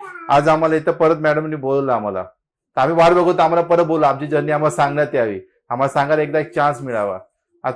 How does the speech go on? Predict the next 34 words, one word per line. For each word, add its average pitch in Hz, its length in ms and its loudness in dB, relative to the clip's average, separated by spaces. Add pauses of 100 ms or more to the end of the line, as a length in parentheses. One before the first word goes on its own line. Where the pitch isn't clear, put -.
(120)
प-, 143 60 0
पंधरा 135 400 0
ऑगस्टच्या 143 480 -2
निमित्ताने 139 500 -8
मॅडमनी 135 300 -6
बोललं, 131 380 -4 (340)
आम्ही 135 320 -4
खूप 160 240 -2
आनंदाने 147 440 -2
इथं 135 160 -2
आलो, 95 400 -2
मुलांना 123 300 -4
सजवून 123 560 -8
सगळं 143 200 -8
व्यवस्थित 151 360 -6
करून 143 140 -6
आलो 104 200 -4 (400)
की 139 80 -4
आम्हाला 143 300 2
बोलायला 143 440 2
एक 147 120 -4
पण 151 120 -6
चान्स 143 220 0
द्यावा, 139 140 -2
सगळ्यांना 135 280 -6
परत 143 180 -2
भेटता, 127 340 -4
भेटता 123 340 -4
यावं 120 320 0 (380)
या 131 120 0
उद्देशाने 143 440 -4
मी 143 100 -6
आज 139 140 -2
आम्ही 135 160 -6